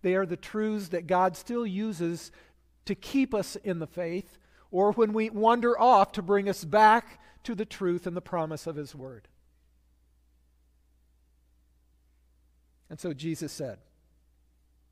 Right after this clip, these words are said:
it's kind of interesting that Jesus, and we,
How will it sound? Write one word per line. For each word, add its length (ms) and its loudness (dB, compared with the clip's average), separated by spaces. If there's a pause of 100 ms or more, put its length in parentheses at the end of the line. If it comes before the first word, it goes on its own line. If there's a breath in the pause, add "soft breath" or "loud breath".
(540 soft breath)
it's 120 -18
kind 160 -2
of 100 -6
interesting 580 -6
that 120 -12
Jesus, 640 -8 (1000)
and 180 -8
we, 300 -2